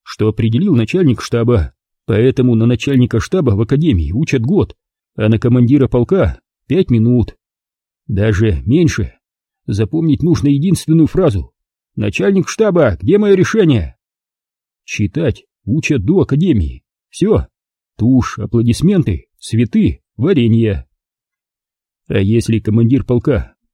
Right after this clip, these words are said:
сам примет решение, кто там вякает? Тем хуже для него, а потом и для полка. Как командир знает полк, по штату в лучшем случае по списку. Но воюет не списочная,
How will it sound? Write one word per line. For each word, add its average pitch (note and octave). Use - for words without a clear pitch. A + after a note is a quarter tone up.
сам A2
примет B2
решение, A#2+
кто F3
там F#3
вякает? E3+
Тем G#2+
хуже C#3
для D#3
него, E3
а B2+
потом D3
и B2
для A2
полка. A#2
Как -
командир D#3+
знает D3
полк, G#3+
по -
штату A#2
в A2+
лучшем B2
случае B2+
по A2
списку. -
Но A#2
воюет C#3+
не F3
списочная, A2